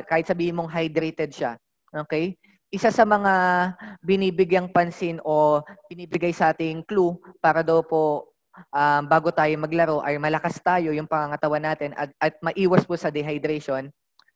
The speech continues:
yung bibigyan tayo ng chocolate. Apo, kasi po, isa po sa mga symptoms talaga ng ating dehydration or, um,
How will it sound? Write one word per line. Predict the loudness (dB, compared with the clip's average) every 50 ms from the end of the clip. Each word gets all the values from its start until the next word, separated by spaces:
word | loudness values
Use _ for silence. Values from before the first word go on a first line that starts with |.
| _ _
yung | -4 -4 -2 -2
bibigyan | -4 -4 0 0 0 0
tayo | 2 0 0 0 0
ng | -4 -6 -4
chocolate. | -4 -4 -4 -4 -4 -4 -4 -6 -8 -12 _ -20 -20 _ _ _ _ _ _ _ _ _
Apo, | -6 -6 0 2 0 2 2
kasi | 2 0 0 0 2
po, | 4 4 4 4
isa | 4 2 2 4
po | 4 2 4
sa | 4 2 2
mga | 2 2 0 -2 -4
symptoms | -4 -6 -8 -8 -8 _ -6 -6 -6 -2 -2 -2 -2 -2 -4 _ _ _ _
talaga | 4 6 6 6 6 4 2 4
ng | 2 2 0 0 0
ating | 0 0 0 0 -2 -4 -4 -4 -6 -12 -16 _ _ _ _ _
dehydration | 4 4 4 6 6 4 4 4 2 2 0 0 0 -2 -4 0 2
or, | 4 4 4 4 2 -2 -10 -20 -20 -20 -20 _ _
um, | 0 4 4 4 4 2